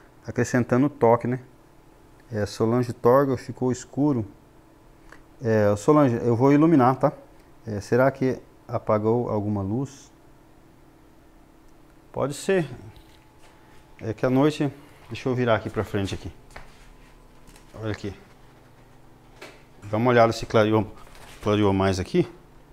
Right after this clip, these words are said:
É que eu virei a luz do lado, eu achei que tava muito claro. Deixa eu ver aqui.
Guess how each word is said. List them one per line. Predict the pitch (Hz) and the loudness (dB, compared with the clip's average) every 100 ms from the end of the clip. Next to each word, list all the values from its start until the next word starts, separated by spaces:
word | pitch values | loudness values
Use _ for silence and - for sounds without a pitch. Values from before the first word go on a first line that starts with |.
| - - - - | -20 -20 -20 -12
É | 101 | -4
que | |
eu | 120 | 0
virei | 120 127 | 2 2
a | |
luz | 131 135 | 2 0
do | 131 | 0
lado, | 110 107 123 | 2 4 4
eu | 113 | 0
achei | - 113 | -4 -6
que | |
tava | 110 113 | -2 0
muito | 110 113 - | 0 -2 -4
claro. | - 104 113 - - - - - - | -8 -4 -6 -8 -20 -20 -20 -20 -20
Deixa | - 104 | -12 -10
eu | |
ver | 95 | -8
aqui. | 92 | -10